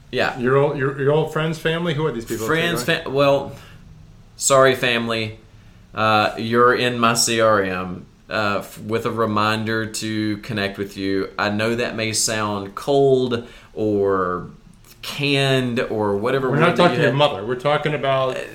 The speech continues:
Speaker 2: your second cousin.
Speaker 1: <laughs>
Speaker 2: Somebody.
Speaker 1: I, I'm
Speaker 2: We hope you've talked to your mother
Speaker 1: Yes,
Speaker 2: more.
Speaker 1: yes,
Speaker 2: You
Speaker 1: yes.
Speaker 2: don't have to reconnect
Speaker 1: Yeah,
Speaker 2: with your mother.
Speaker 1: family, family
Speaker 2: <laughs>
Speaker 1: is in there, depending on what your,
Speaker 2: Yeah.
Speaker 1: your,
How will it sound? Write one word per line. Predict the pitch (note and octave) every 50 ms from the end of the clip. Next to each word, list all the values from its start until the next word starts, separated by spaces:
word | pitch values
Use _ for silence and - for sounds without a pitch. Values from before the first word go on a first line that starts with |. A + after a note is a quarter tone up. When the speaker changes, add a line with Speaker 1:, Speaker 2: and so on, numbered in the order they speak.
| - - - - - - - - _ _
Speaker 2:
your | - B2+ C3 B2
second | A#2+ - D#3 D3+ C#3+ - C#3+
cousin. | C3 C#3 C3 A2+ - G2+ G2+ G2+ G2+ - - -
Speaker 1:
<laughs> | - G2 - - F3+ C3+ - - - - - B2 - -
Speaker 2:
Somebody. | C#3 C3+ - E3+ D3+ C3+ D#3 - C#3 C3+ - - -
Speaker 1:
I, | - - D#3+ G#2 - - - - -
I'm | - D#3+ D3+ C3+
Speaker 2:
We | E3 D#3
hope | B3+ G#3 G#3+ G3
you've | F#3 F3 E3+ C#3+ - - - -
talked | - D#3 E3 E3+ E3 -
to | E3
your | D3 B2+
mother | B2+ C#3+ C#3+ C3 C#3 E3
Speaker 1:
Yes, | F3+ G3 G3 F#3
Speaker 2:
more. | -
Speaker 1:
yes, | G3+ F3+ E3+ D#3+
Speaker 2:
You | D#3+
Speaker 1:
yes. | C#3+
Speaker 2:
don't | E3+ F3
have | F3 E3
to | D#3 D3
reconnect | D#3 D#3+ D#3 - C#3+ D#3 D3+ D3
Speaker 1:
Yeah, | E3 D#3+ C#3+ B2
Speaker 2:
with | B2+
your | C3+ - G3
mother. |
Speaker 1:
family, | G#3+ A3+ A3+ A3+ G#3+ G3+ F3 C#3+
family | - D#3+ D#3+ E3+ F3 F3+ F#3 F3+
Speaker 2:
<laughs> |
Speaker 1:
is | E3 C#3+ C#3+
in | C3+ A#2 G#2+
there, | G#2 G2+ G2+ G2+ G#2 G#2 C3 B2+
depending | A#2+ G#2+ - C#3+ D3 D3+ D3 C#3+
on | C#3+ C#3+
what | C#3 C3+ B2 -
your, | A2 A#2+ A#2+ A#2 A2+ A2+ -
Speaker 2:
Yeah. | -
Speaker 1:
your, | A2+ A2 G#2+ G#2+ G#2+ G2+ -